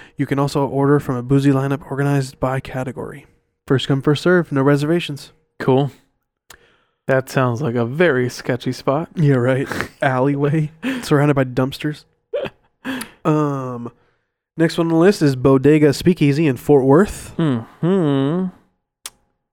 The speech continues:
Speaker 2: Huh. Okay, this one says it's right next to Love Field also. <laughs>
Speaker 1: Okay. Not Fort Worth.
Speaker 2: Not Fort
Speaker 1: Sweet.
Speaker 2: Worth.
Speaker 1: Sweet. Um, <laughs> apparently it's self-billed as Fort Worth's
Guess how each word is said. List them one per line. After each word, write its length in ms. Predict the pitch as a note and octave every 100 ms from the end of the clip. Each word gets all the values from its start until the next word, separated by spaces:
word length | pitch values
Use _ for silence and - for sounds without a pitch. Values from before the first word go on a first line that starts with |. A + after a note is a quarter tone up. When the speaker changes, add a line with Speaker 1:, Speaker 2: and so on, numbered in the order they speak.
| _ _ -
Speaker 2:
Huh. 240 | D3 B2 A#2
Okay, 300 | F3 B2+ B2+
this 200 | C#3 C3 -
one 140 | C3
says 600 | B2 B2+ B2 A#2+ - - _ _ _ _ _ _ _ _
it's 160 | C#3 C3+
right 80 |
next 180 | C3 B2
to 80 | -
Love 220 | A#2 A#2+ A#2
Field 300 | B2+ A#2 A2+
also. 420 | A#2+ - A#2+ A#2+ - -
<laughs> 160 | -
Speaker 1:
Okay. 220 | C3+ B2+ A#2+ - _ _ -
Not 160 | G#3 F3
Fort 140 | C#3+
Worth. 300 | A#2+ A#2 - - _ _ _ _ _ _ _ _ _ _ -
Speaker 2:
Not 280 | D3+ C#3+
Fort 180 | B2+ C#3
Speaker 1:
Sweet. 100 | B2+
Speaker 2:
Worth. 240 | A#2+ A#2 - -
Speaker 1:
Sweet. 380 | - G#3+ - - _ _ D3+ C3+ _ _ _ _ _ _ _ _ _ _ _ _
Um, 960 | D#3+ D#3 D3+ D3+ D#3 D3+ D#3 D3+ D3+ C3+ _ _ _ _ _ _ _ _ _ _ _ _ _ _
<laughs> 300 | - - -
apparently 360 | D3 D#3+ A3 F3
it's 120 | G#2
self-billed 520 | - D#3+ D#3 D#3+ D#3+
as 120 | C3
Fort 260 | - E3 D#3+
Worth's 340 | C#3 C#3+ -